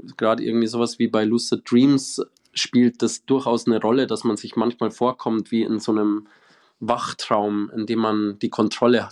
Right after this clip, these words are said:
zwar hat, aber es alles eigentlich einem fast ein bisschen unrealistisch vorkommt und man dann dadurch vielleicht wieder in den Zustand von Traummeditation kommen könnte.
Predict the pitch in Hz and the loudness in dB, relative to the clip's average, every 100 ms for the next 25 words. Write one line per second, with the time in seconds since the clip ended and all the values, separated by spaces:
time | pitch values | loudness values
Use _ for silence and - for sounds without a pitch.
0 | - - 107 - 139 - - 110 107 107 | -12 -2 -2 0 -4 -4 -2 0 2 2
1 | 107 117 - 113 113 113 107 107 104 104 | 0 -4 -8 -4 -2 -2 -4 -4 -4 -4
2 | 104 - 104 - 117 - 123 127 117 - | -4 -2 -2 0 -2 2 4 4 0 -4
3 | 107 107 104 117 - - - 117 120 - | -2 -2 -2 -8 -8 -8 0 0 0 -2
4 | 101 98 - _ - - - _ _ - | 0 0 -4 _ -20 -20 -20 _ _ -2
5 | 107 107 101 - 110 104 107 113 107 104 | 0 2 0 2 2 4 2 2 2 0
6 | 120 110 - 104 - 131 117 110 104 - | 0 -4 -2 -2 -2 -2 0 0 -2 -2
7 | - 135 - 113 110 107 - - - 110 | -2 -2 0 0 0 -2 -8 -12 -2 0
8 | 104 101 101 101 _ _ _ - 113 104 | 2 0 -2 -8 _ _ _ -6 -2 0
9 | 113 113 107 110 - 110 - 113 107 110 | 2 2 0 -4 -6 -8 -4 -2 0 0
10 | - 113 110 101 - 98 - 101 | 0 0 0 -2 -4 -6 -6 -8